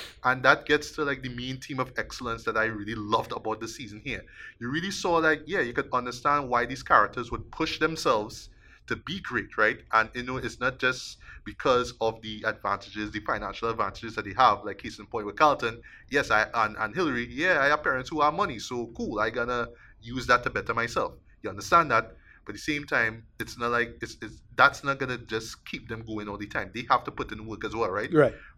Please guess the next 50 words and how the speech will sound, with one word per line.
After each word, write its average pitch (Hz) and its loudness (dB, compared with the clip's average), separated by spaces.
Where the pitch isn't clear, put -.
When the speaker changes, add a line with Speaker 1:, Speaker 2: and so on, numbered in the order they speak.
Speaker 1:
But 143 4
at 135 0
the 139 -8
same 147 -4
time, 131 0
you 127 -2
could 123 -12
see 147 -12
the, 120 -12
the 107 -14
dark 107 6
side 117 0
to - -8
that 107 4
too, 131 -6
and 101 -6
especially 151 -4
with 156 -14
Carlton, 104 2
right? 104 -2
I 208 2
Speaker 2:
Yeah, 233 12
Speaker 1:
just 131 8
Speaker 2:
right, 170 12
Speaker 1:
love 135 10
that 131 12
Speaker 2:
yeah. 139 12
Speaker 1:
in 127 -6
the 123 -4
final 110 2
episode 117 -6
where 110 4
Speaker 2:
I, 208 12
Speaker 1:
it's - 8
Speaker 2:
I 226 12
don't 269 12
Speaker 1:
like 175 10
Speaker 2:
know. - -
I 202 12
still, 302 6
I - 8
still 277 6
find 254 6
it 202 4
drag 123 4
him 190 4
a 165 6
little 147 2
too 226 -2
much. 202 -2